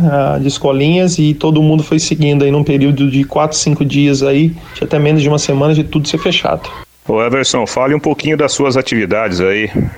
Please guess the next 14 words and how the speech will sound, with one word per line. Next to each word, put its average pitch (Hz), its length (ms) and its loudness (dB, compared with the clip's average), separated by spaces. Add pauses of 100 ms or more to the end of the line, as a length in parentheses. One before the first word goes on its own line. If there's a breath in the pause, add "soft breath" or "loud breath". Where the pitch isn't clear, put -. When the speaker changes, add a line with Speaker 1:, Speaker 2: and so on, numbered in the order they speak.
(220 loud breath)
Speaker 2:
nos 98 200 -2
Estados 92 400 -4
Unidos 95 720 -2 (100)
e 90 680 -2
de 78 100 -8
que - 140 -4
forma 113 680 -2
essas 92 380 -2
atividades 92 640 -4
estão 101 300 -2
sendo 104 680 0
prejudicadas 101 800 -4
pela 80 540 -4 (120)
pandemia. 87 440 -4